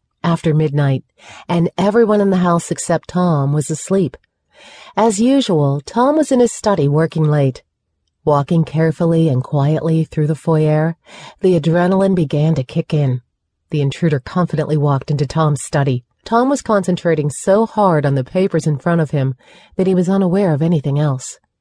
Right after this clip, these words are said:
Raising his hand, the intruder hit a stack of books sitting on a side table, sending them crashing to the floor. Tom spun around with a look of shock on his face as he recognized the person swinging a sharp object toward him.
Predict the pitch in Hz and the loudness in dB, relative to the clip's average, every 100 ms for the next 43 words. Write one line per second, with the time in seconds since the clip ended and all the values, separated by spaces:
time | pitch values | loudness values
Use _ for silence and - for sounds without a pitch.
0 | _ _ _ _ 151 151 139 165 175 - | _ _ _ _ -2 -2 0 0 0 -2
1 | 147 131 123 - _ 165 165 156 - 185 | 0 0 -2 -8 _ -2 0 0 -2 -2
2 | 180 185 160 151 190 156 - - - 156 | 0 0 0 0 -2 -2 -6 -8 -4 -4
3 | 156 180 151 156 127 - 175 160 156 139 | -2 -4 0 -2 -2 -6 -2 0 2 0
4 | - 147 147 139 156 147 131 120 - - | -2 -2 -2 -2 0 0 0 -2 -8 0
5 | 196 190 185 160 - - 160 170 - 175 | 2 2 2 0 -2 -4 -2 -2 0 -2
6 | 160 156 - 160 147 135 131 _ _ _ | 0 -2 0 0 2 0 -2 _ _ _
7 | _ - - - 254 269 320 - 220 214 | _ -20 -20 -6 2 2 2 0 0 2
8 | 196 190 165 160 180 170 185 156 - - | 4 4 2 2 0 0 0 -2 -4 0
9 | 208 214 175 151 131 - 139 123 - 160 | 2 2 2 0 -2 -2 -2 -2 -2 -2
10 | 185 160 170 208 190 151 139 131 - 160 | 0 0 0 0 -2 -2 0 -2 -4 -2
11 | 185 175 180 - 185 190 190 156 143 - | 0 0 -2 -2 -2 0 2 0 -2 0
12 | 180 180 175 160 185 170 185 185 170 139 | 0 0 -2 -2 -2 -2 0 2 2 0